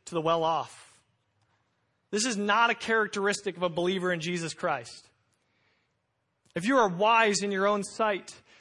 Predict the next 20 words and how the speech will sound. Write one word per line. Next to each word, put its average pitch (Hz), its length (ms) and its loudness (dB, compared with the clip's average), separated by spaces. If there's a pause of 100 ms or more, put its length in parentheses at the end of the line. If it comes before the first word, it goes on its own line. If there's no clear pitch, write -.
then 196 300 2
you 240 160 2
are 214 100 6
infatuated 190 840 0
with 151 120 -4
yourself. - 760 -8 (720)
You're 196 140 2
an 202 80 0
egoholic. 233 720 2 (1500)
This 233 160 2
kind 240 260 2
of 214 80 0
attitude 220 460 2
destroys 226 720 0
the 202 100 0
idea 214 420 0
of 196 100 -4
the 185 60 2
whole 214 300 -2
passage. 208 840 -6